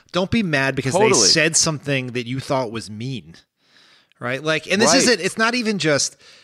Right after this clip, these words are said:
Speaker 1: like, it's just, I wanna just make, you've made this point, we've made it a thousand times, it has to be, it should be made over and over again. This is not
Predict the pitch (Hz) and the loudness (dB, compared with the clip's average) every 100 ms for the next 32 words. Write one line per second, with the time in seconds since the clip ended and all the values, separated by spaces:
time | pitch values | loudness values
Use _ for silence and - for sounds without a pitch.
0 | _ _ - 147 139 - _ _ _ _ | _ _ 0 0 0 -6 _ _ _ _
1 | - - - - 175 - - _ 127 151 | -12 -10 -10 -4 -2 -2 -6 _ -2 2
2 | 175 165 147 139 147 165 147 143 143 135 | 4 2 0 -4 -2 0 0 -2 -2 -2
3 | 135 123 127 131 135 117 110 117 113 113 | -4 -4 -2 -2 -2 -4 -6 -8 -8 -6
4 | 131 160 139 135 151 131 131 131 123 123 | -4 -4 -2 -4 -2 0 0 0 -2 -4
5 | 113 104 - - - - _ - 202 196 | -4 -8 -14 -20 -20 -20 _ 0 2 4
6 | 254 - 170 147 | 2 2 2 2